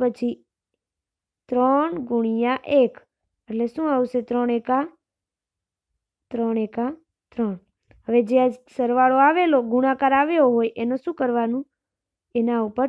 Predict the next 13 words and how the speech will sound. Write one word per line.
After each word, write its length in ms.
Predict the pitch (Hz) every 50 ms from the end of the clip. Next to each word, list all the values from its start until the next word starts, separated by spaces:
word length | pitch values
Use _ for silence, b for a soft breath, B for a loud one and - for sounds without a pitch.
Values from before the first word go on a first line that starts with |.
| 269 -
ચોરસ 300 | 349 359 359 359 339 349 -
કરી 180 | 294 269 247 240
દેવાનું. 380 | 240 233 233 233 226 226 240 240 _ _ _ _ _ _ _ _ _ _ _ _ _ _ _ _ _ _ _ _ _ _ _ _ _ _ _ _ _ _ _ _ _ _ _
પછી 240 | 240 214 - 262 240 -
ચોરસ 280 | 269 254 254 277 294 285 -
કર્યા 280 | 277 269 277 277 262 262
પછી 240 | 277 262 - 277 254 226
જે 80 | 269 254 -
ચોરસવાળી 560 | 269 262 254 262 277 269 269 262 262 269 262 -
સંખ્યા, 320 | 247 240 240 262 240 247
એનો 80 | 262 285 277 359
સરવાળો 340 | 339 339 339 320 302 277 254 -
કરવાનો. 360 | 247 233 226 226 226 220 233